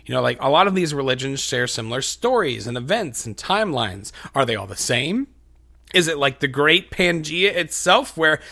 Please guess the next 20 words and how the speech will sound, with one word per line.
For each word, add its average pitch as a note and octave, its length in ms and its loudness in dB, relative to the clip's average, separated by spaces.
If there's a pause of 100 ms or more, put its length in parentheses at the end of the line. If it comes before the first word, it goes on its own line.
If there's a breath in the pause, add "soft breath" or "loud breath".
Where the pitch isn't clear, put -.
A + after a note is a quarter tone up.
this D#3 200 -2
all F3 180 6
stems F3 440 -2
from D3 300 -2
one D#3+ 300 2
shared F3 480 4
religion, D#3+ 560 2 (300 loud breath)
and D3 140 0
then D3+ 180 2
after, D3+ 640 4
you C#3+ 100 -4
know, C#3 260 0 (140)
different D#3 320 -4
cultures D#3+ 440 0
developed D3+ 480 4
and C3+ 160 -6
went D#3 180 -6
their D3+ 100 2
different D3+ 260 -4
ways, C#3+ 380 2